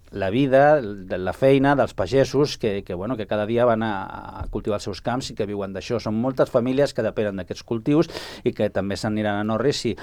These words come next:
si no evitem aquesta construcció que, que de, d'entrada nosaltres des de la coordinadora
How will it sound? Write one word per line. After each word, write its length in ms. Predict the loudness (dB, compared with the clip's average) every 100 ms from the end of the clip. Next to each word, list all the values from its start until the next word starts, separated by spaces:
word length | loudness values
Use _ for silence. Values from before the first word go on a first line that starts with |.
| -12 -16
si 220 | -10 -6 -2
no 240 | -2 -2 -2
evitem 720 | -4 -4 -4 -4 -2 -2 -2 -4
aquesta 320 | -6 -6 -4
construcció 600 | -4 -4 -6 -6 -2 0 -2 -8 -8 0
que, 380 | 2 2 0 -2
que 160 | -2
de, 140 | 0 -2
d'entrada 640 | 0 0 2 4 6 8 6
nosaltres 600 | 6 0 0 4 4 2 -4
des 160 | -2 -2
de 80 | -2
la 80 | -2
coordinadora 560 | -4 -4 -2 2 2